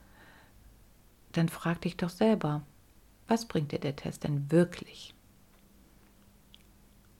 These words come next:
Bist du dir, also ich meine, vertraust du deinem Körper und deiner Intuition so wenig, dass du nicht selber merkst, wenn du krank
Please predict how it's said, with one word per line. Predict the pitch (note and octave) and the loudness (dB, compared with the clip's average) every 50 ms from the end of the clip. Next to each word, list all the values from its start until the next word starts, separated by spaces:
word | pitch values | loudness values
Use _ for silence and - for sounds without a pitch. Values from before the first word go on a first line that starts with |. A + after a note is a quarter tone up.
| - - - | -20 -18 -4
Bist | - E3 E3 - - | -4 -4 -2 0 -2
du | F3+ F3 | -2 -2
dir, | - - D#3+ D#3+ D#3 D#3+ E3 E3+ - - - - - - - - - - | 2 2 2 4 4 2 0 -4 -8 -18 -20 -20 -20 -20 -20 -20 -16 -4
also | - E3+ - F3 | -2 0 0 0
ich | E3+ - | 2 4
meine, | F3 E3 E3+ E3 | 6 8 8 6
vertraust | E3 - F3 - - - E3+ G3+ G3+ - | 6 4 0 0 2 2 4 4 4 4
du | G3+ | 4
deinem | F3 E3+ E3 E3 E3+ | 6 8 6 6 6
Körper | - A3+ B3+ C4+ - - - | 4 4 4 4 4 2 2
und | F#3+ F3+ F3 | 4 4 6
deiner | F3 F3 E3+ - | 6 6 6 6
Intuition | F3+ F3+ E3+ - F3 E3 - - E3 E3+ E3 D#3+ | 4 0 2 4 2 2 2 2 2 2 2 4
so | - F#3+ A#3 B3 G#3+ F#3 | 4 4 4 4 6 6
wenig, | F3 F3 F3+ F3 D#3+ D#3 D#3+ D#3+ - - - - - - - - - - - - - - - - - - - - | 6 6 8 6 6 4 2 0 -2 -6 -12 -14 -18 -20 -20 -20 -20 -20 -20 -20 -20 -20 -20 -20 -20 -20 -20 -8
dass | - D#3 D3+ C#3+ - | -2 -2 -2 -2 0
du | - E3 | 2 2
nicht | D#3 D#3 D#3 - | 2 2 2 2
selber | - D#3 D3+ E3 G3 G3 | 2 2 4 6 6 6
merkst, | G3 G3 G3 G3+ G3 - - - | 8 8 8 6 4 0 -4 -2
wenn | - D#3+ D#3 | 0 0 0
du | D3+ | -2
krank | D3 - - - - C#3 C3+ E3 - | -4 -6 -12 -4 -2 0 0 0 -2